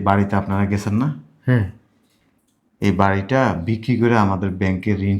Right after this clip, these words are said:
Speaker 1: শোধ করতে হবে।
Speaker 2: সেই বাড়িটা বিক্রি করে ব্যাংকের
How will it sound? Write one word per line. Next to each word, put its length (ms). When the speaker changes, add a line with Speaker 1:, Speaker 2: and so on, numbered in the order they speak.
Speaker 1:
শোধ 200
করতে 260
হবে। 160
Speaker 2:
সেই 160
বাড়িটা 220
বিক্রি 300
করে 160
ব্যাংকের 340